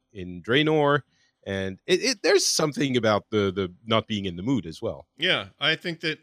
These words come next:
Speaker 2: you may, I mean, this is my prediction. I could be wrong, but I think maybe toward the tail end of, of B F A, that's where we see Patrick spread his wings again. Like,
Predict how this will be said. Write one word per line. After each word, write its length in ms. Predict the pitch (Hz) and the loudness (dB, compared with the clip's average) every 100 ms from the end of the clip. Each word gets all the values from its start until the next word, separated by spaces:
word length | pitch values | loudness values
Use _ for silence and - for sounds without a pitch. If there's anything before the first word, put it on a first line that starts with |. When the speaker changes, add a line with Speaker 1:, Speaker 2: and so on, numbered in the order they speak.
| 143 | -14
Speaker 2:
you 200 | 143 151 | -10 -6
may, 400 | 151 156 147 143 | -2 0 0 -2
I 60 | 127 | -2
mean, 160 | 143 | 0
this 160 | 147 - | 2 0
is 80 | 123 | 0
my 260 | 117 117 113 | 0 2 2
prediction. 460 | 117 113 - 127 | 4 2 2 -2
I 60 | 120 | -4
could 140 | 117 | -2
be 100 | 101 92 | -2 -4
wrong, 260 | 92 101 | -4 -2
but 80 | 104 | 0
I 80 | 104 | 0
think 180 | 113 104 | 0 0
maybe 240 | 107 107 | 0 0
toward 280 | - 110 98 | -2 -4 -4
the 40 | |
tail 320 | 90 104 95 95 | -4 -2 -2 -2
end 200 | 95 90 | -4 -2
of, 260 | 87 90 _ _ _ _ _ _ _ | -4 -6 _ _ _ _ _ _ _
of 200 | 95 87 | -8 0
B 120 | 101 | 0
F 120 | 92 101 | 2 4
A, 140 | 98 | 4
that's 340 | 92 90 87 | 4 0 -2
where 160 | 98 87 | -4 -2
we 100 | 87 | -2
see 140 | - | -2
Patrick 400 | 85 90 82 85 | -2 -2 -2 -4
spread 280 | - 92 82 | -8 -6 -6
his 100 | 80 | -4
wings 240 | 101 104 85 | -4 -4 -4
again. 300 | 71 60 - - | -8 -12 -16 -8
Like, 300 | 85 80 | -6 -6